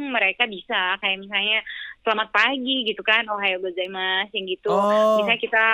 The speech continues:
Speaker 1: mau bekerja, "Yoroshiku onegaishimasu," kalau udah beres kerja, "Otsukare sama desta," gitu. Itu tuh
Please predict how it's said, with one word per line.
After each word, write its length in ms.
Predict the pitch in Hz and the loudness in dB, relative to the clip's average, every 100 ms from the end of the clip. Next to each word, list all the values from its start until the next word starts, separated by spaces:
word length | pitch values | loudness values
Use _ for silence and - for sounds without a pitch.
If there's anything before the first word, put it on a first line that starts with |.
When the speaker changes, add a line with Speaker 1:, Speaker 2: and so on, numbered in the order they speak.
| - 220 | 0 -2
Speaker 1:
mau 240 | 208 208 | -2 0
bekerja, 480 | 208 226 202 226 233 | -2 -4 0 2 2
"Yoroshiku 400 | 202 202 - 196 | 0 -6 -6 -4
onegaishimasu," 720 | 190 202 208 208 202 202 - | -4 -6 -6 -4 -2 -2 -4
kalau 160 | 202 202 | -4 -4
udah 60 | |
beres 160 | 202 202 - | -6 -6 -10
kerja, 240 | 185 214 | -2 -2
"Otsukare 400 | 214 - 202 202 | -2 0 0 0
sama 240 | 214 190 190 | -4 -2 0
desta," 400 | 208 202 220 214 | -2 0 0 2
gitu. 160 | 196 - | 0 -4
Itu 240 | 180 - | -8 -4
tuh 400 | - 302 302 277 | -2 2 2 0